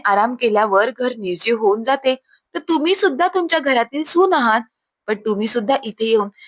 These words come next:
दिर-, दिवसभर आराम करत असता, त्यामुळे तिकडे तुमचं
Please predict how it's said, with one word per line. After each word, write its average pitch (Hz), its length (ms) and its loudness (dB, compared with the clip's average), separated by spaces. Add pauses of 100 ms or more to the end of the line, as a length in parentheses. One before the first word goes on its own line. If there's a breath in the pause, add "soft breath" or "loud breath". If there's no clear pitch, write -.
(140)
दिर-, 294 260 2
दिवसभर 285 680 0
आराम 233 300 2
करत 294 240 -2
असता, 185 260 -2 (600)
त्यामुळे 202 280 0
तिकडे 208 380 -2
तुमचं 220 360 -2